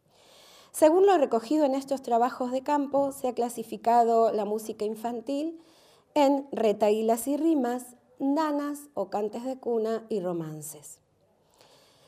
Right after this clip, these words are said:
Los romances son historias cantadas, en muchos casos bastante extensas, muy comunes en el repertorio de tradición oral hispánico. Sus personajes son en general reyes, reinas, princesas, nobles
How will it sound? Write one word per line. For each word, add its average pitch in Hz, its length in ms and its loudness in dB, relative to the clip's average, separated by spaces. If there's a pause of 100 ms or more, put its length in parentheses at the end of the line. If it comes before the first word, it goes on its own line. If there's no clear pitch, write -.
(140)
Los 403 180 6
romances 262 540 4
son 262 180 -2
historias 254 480 -4
cantadas, 226 680 -2
en 196 160 -4
muchos 202 260 -6
casos - 360 -6
bastante 302 540 -4
extensas, 190 760 -10 (100)
muy 320 240 -2
comunes 226 560 0
en 196 140 -8
el 185 80 -12
repertorio 196 760 -4
de 185 140 -4
tradición 175 560 -6
oral 175 300 -8
hispánico. 160 640 -10 (880)
Sus - 180 -2
personajes 339 600 4
son 311 220 0
en 269 100 0
general 247 720 0
reyes, 233 600 0
reinas, 185 540 -4
princesas, 185 920 -8
nobles 196 600 -4